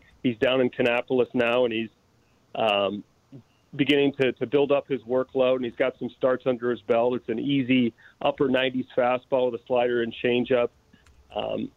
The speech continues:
you know, we, we, we've had, you know, Jonathan Stevers, a guy that, you know, sh-, the, the White Sox fans have seen in the past. He had a lat injury that ended his year last year, um, and he's building back. Um, but for the most part, we, we've had,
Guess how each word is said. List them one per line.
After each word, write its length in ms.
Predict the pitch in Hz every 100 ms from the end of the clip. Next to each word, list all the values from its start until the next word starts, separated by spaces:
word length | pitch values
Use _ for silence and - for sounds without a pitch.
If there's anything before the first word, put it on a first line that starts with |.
| _
you 80 | -
know, 140 | 117 113
we, 180 | 123
we, 180 | 123 143
we've 240 | 143 147 147
had, 200 | 170 165 170
you 100 | 156
know, 100 | 131
Jonathan 420 | 123 151 147 139 -
Stevers, 340 | 143 139 139 127
a 40 |
guy 280 | 131 127 127
that, 220 | 120 120 - _ _
you 80 | 127
know, 60 |
sh-, 200 | - 135 - 139
the, 140 | 127
the 120 | 123
White 220 | 135 135
Sox 160 | 139 131 -
fans 220 | 135 120
have 100 | 113
seen 160 | - 135
in 60 |
the 80 | 120
past. 380 | - 131 127 127 - _ _ _
He 60 | 151
had 60 |
a 40 | 127
lat 300 | 120 131 131
injury 340 | 131 131 127
that 160 | 120 117
ended 260 | 123 123 - _ _ _
his 180 | - 123
year 160 | 143 123
last 300 | 120 123 123 -
year, 340 | 127 120 117 - -
um, 240 | 117 113
and 100 | 117
he's 160 | 131 131
building 400 | 139 127 123 113
back. 320 | 113 113 113 - _ _ _ _ -
Um, 260 | 113 113
but 220 | 120 220
for 80 | -
the 80 | 381
most 280 | 262 214 220
part, 240 | 202 190
we, 120 | 165
we've 180 | 180 190
had, 260 | 196 196